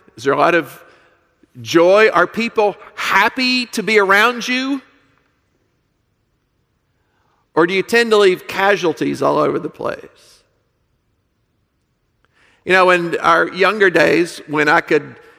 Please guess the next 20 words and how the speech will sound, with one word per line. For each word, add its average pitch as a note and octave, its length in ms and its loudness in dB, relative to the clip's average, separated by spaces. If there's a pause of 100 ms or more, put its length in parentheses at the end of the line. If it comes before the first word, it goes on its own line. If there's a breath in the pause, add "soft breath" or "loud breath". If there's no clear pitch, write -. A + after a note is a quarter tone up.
(180 soft breath)
get C#3 240 -2
down F3 240 2
on D#3+ 140 0
a D3+ 40 0
concrete E3+ 600 -2
floor F3 320 0
and C3+ 100 -2
then C#3+ 140 0
actually C#3+ 340 -4
get A#2+ 180 -6
back B2 220 0
up, - 400 -4 (1080 soft breath)
um, D3 380 2
I E3 60 2
used F3+ 240 -4
to F#3 60 0
work E3+ 220 2
on D#3 120 -2
my C#3 140 0
cars. - 680 -6